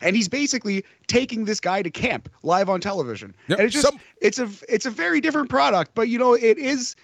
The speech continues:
Speaker 1: it is enjoyable to watch in a way, but it doesn't make for the best wrestling <laughs> match I've ever seen in my
Speaker 2: Oh,
Speaker 1: life.
Speaker 2: for sure. But at the same time, like, I'm watching N X T, and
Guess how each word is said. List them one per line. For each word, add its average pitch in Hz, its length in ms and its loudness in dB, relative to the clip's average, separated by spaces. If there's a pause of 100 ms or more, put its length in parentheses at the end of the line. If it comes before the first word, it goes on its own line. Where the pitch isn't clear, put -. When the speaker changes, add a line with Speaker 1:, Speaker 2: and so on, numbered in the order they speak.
(120)
Speaker 1:
it - 160 2
is 349 160 2
enjoyable 220 560 4
to 185 60 -2
watch 180 340 2
in 151 60 -4
a 139 40 -6
way, 123 220 -4
but 160 160 -2
it 160 80 0
doesn't 190 320 0
make 147 180 0
for 135 160 -4
the 127 100 -2
best 123 300 -2
wrestling 120 360 -4
<laughs> - 0 -
match 185 260 2
I've 151 100 0
ever 123 200 -2
seen 117 180 -12
in 104 80 -14
my - 60 -4
Speaker 2:
Oh, 294 40 0
Speaker 1:
life. 339 80 -2
Speaker 2:
for 370 120 0
sure. 359 280 2
But 262 160 4
at 269 80 2
the 277 100 -6
same 339 300 0
time, 196 460 -2
like, 185 160 -2 (100)
I'm 196 200 -4
watching 190 440 -2
N 139 140 0
X 107 220 -4
T, 139 300 0 (360)
and 127 180 -2